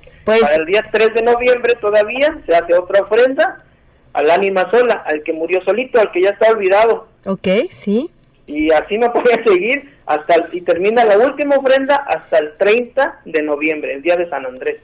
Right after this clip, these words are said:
Speaker 1: Muy bien, pues gracias, eh, Camerino Cruz Campos, responsable del Laboratorio de Propedéutica del Campus Tamazunchale, por brindarnos toda esta información.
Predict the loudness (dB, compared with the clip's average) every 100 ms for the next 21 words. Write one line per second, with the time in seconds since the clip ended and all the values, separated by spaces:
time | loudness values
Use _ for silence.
0 | _ -4 0 2 2 0 0 -2 -2 -2
1 | -4 -2 0 0 -2 -2 -2 -4 -4 -2
2 | 0 -2 -4 -4 -2 0 -2 -2 -4 -2
3 | -2 -2 -2 -2 -4 -6 -2 0 2 0
4 | -4 -14 -20 -20 _ -4 0 2 2 0
5 | 0 2 2 2 -2 -2 0 2 0 -4
6 | -4 -2 -2 -2 -2 -2 -4 -6 -6 -4
7 | -6 -4 -2 -2 -2 -2 -2 0 -2 -2
8 | -2 -2 -4 -4 -4 -4 -6 -4 -4 -4
9 | -4 -4 -4